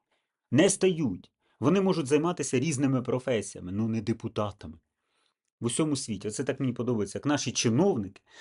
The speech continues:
розказують нам про весь світ. В Швейцарії сім тисяч євро середня зарплата. Оце в світі є. В Європі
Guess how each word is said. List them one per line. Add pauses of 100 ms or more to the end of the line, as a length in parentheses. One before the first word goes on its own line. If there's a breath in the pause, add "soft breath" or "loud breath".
(120)
розказують
нам
про
весь
світ. (340 soft breath)
В
Швейцарії
сім
тисяч
євро
середня
зарплата. (560 soft breath)
Оце
в
світі
є. (720 loud breath)
В
Європі